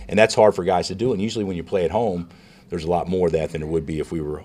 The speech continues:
off somewhere else. Now, that would be the, the one negative. The positive is, is, uh, you know, we're gonna have a,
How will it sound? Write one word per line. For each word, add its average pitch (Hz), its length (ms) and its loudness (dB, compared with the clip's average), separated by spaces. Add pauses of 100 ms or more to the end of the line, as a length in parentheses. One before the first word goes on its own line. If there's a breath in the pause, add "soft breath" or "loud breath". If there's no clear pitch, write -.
off 80 220 -6
somewhere 73 380 -6
else. - 320 -8 (1000 loud breath)
Now, 87 200 -2
that 107 240 4
would 90 120 -2
be 95 140 -2
the, 78 140 -2
the 80 240 -4
one 85 280 0
negative. 92 560 2
The - 80 -10
positive 95 480 2
is, 78 300 -2
is, - 180 -12 (220)
uh, 73 240 -10
you 78 140 -12
know, 71 80 -10
we're 80 160 -12
gonna 80 140 -8
have 76 260 -6
a, 69 100 -10